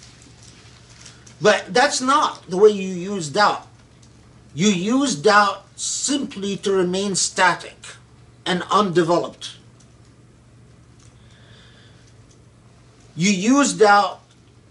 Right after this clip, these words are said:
often as a way to, in a narrative of self-victimization,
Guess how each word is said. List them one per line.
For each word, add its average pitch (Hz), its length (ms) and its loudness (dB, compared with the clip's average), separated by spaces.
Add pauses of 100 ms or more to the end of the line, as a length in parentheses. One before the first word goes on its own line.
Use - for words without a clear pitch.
(1800)
often 208 600 2 (800)
as 185 200 2
a 185 80 2
way 202 600 4 (3500)
to, 190 440 -2 (2000)
in 185 140 0
a 190 80 2
narrative 208 560 4
of 165 120 -6
self-victimization, 175 1600 -2